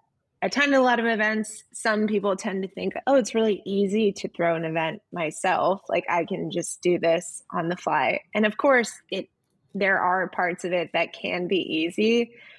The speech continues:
but there's also so many little things that can go wrong. And so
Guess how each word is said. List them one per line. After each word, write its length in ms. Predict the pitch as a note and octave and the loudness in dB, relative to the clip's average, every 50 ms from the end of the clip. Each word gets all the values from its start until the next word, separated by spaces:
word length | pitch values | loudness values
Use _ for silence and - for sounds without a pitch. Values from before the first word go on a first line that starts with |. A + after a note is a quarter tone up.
| - _ _ _ _ | -20 _ _ _ _
but 100 | - F#3+ | -4 0
there's 200 | G3 G#3 G#3 G3 | 2 2 2 4
also 360 | G3+ - F#3 G3 - B3+ B3 A3+ | 2 2 2 2 4 2 2 2
so 340 | - - - G3+ G3 F#3+ | 0 -2 0 2 2 4
many 300 | G3 G#3 G3 F#3+ F#3 F3+ | 4 4 4 4 2 2
little 340 | E3 - E3+ F3 F#3 F3 F#3 | 0 0 -2 0 2 2 0
things 420 | F#3+ - G3+ F#3 F3+ F3+ F3+ F3+ - | 0 0 -2 -2 0 -2 -2 -2 -2
that 200 | D#3+ - - - | -2 -2 -2 -2
can 220 | - F3+ F3+ F3 | -2 -2 0 0
go 120 | F#3 E3+ | 0 0
wrong. 720 | E3 D#3+ D#3 - - - - F3+ G3+ A3 B3+ C#4 C#4+ C4+ - _ | -2 -2 -4 -4 -6 -6 -4 -4 -2 -2 -2 -4 -4 -6 -10 _
And 240 | - - G3 G3 G3 | -2 0 0 0 0
so 560 | - - G#3+ G3+ F#3 F3+ F3+ E3+ E3 D#3+ - | 0 0 2 2 4 4 4 2 2 0 -4